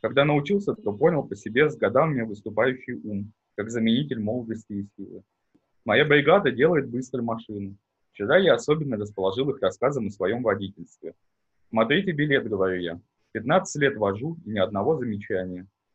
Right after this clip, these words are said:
«А что это за, а что это карандашом написано?» «Это у меня на кузове пальцем мальчишки написали сзади одно слово. Вот милиционер и хотел меня забрать, написал было в билете, но я ему слово другое сказал, и он меня отпустил».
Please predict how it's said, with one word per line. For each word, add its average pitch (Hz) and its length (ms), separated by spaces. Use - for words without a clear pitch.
«А 101 100
что 196 180
это 226 140
за, 160 140
а 113 120
что 170 160
это 190 100
карандашом 151 560
написано?» 95 600
«Это 113 200
у 160 40
меня 165 180
на 165 120
кузове 151 380
пальцем 131 420
мальчишки 107 460
написали 113 520
сзади 107 300
одно 98 340
слово. 92 460
Вот 143 180
милиционер 147 540
и 139 60
хотел 131 340
меня 101 200
забрать, 101 520
написал 107 480
было 120 160
в 104 80
билете, 104 440
но 104 80
я 143 140
ему 151 180
слово 143 320
другое 127 380
сказал, 113 600
и 143 60
он 131 140
меня 120 240
отпустил». 104 580